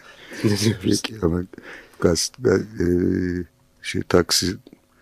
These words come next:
Speaker 2: taksi şoförünü ben ayarttım.
Speaker 1: Evet.
Speaker 2: Şimdi bir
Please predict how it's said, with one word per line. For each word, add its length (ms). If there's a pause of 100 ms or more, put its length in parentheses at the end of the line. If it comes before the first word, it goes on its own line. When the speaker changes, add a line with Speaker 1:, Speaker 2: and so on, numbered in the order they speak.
(220)
Speaker 2:
taksi 320
şoförünü 480
ben 140
ayarttım. 520 (260)
Speaker 1:
Evet. 140 (1400)
Speaker 2:
Şimdi 520 (1300)
bir 100